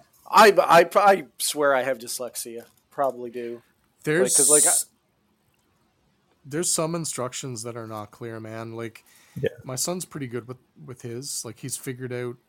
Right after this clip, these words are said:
Speaker 2: most of them on his own without having to, but Megatron, like, the original War for Cybertron Megatron one, um, he couldn't get it. There was this one step he didn't understand, and I looked at it,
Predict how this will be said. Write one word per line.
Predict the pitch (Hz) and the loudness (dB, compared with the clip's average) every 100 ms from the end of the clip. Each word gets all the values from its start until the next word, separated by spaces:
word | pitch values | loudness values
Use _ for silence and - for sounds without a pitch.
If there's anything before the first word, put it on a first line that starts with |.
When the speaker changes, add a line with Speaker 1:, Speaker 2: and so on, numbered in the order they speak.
| _ | _
Speaker 2:
most | 151 117 117 - | -14 -12 -10 -12
of | 120 | -12
them | 117 113 | -12 -12
on | 113 | -12
his | 110 107 | -12 -12
own | 107 113 120 | -12 -12 -14
without | 113 113 110 | -14 -14 -12
having | 113 110 113 | -14 -14 -16
to, | 107 - | -14 -12
but | 110 | -12
Megatron, | 107 110 113 135 - 139 165 196 139 | -12 -10 -10 -10 -10 -8 -10 -10 -14
like, | 113 - | -16 -14
the | 127 117 | -12 -10
original | 113 117 123 117 117 113 113 | -10 -12 -10 -10 -10 -10 -12
War | 117 113 120 | -14 -10 -10
for | - | -10
Cybertron | 117 113 113 123 127 117 113 | -12 -12 -12 -12 -10 -10 -12
Megatron | 104 131 131 139 139 139 | -14 -14 -12 -12 -12 -12
one, | 165 208 _ _ _ _ _ _ _ _ _ | -16 -18 _ _ _ _ _ _ _ _ _
um, | 131 117 117 117 110 - - | -12 -10 -10 -12 -16 -18 -16
he | 131 | -14
couldn't | - 135 120 | -8 -8 -8
get | 107 120 | -10 -10
it. | 117 - _ _ | -12 -18 _ _
There | - | -14
was | 113 113 | -10 -8
this | - | -8
one | 127 113 | -10 -8
step | - 117 - | -8 -8 -10
he | 127 | -12
didn't | 123 117 | -10 -10
understand, | 113 110 - 113 120 117 110 - - | -12 -12 -12 -10 -10 -12 -14 -20 -20
and | 123 113 110 107 | -16 -14 -14 -14
I | 113 | -10
looked | 117 123 - | -8 -8 -10
at | 110 107 | -12 -12
it, | 110 | -14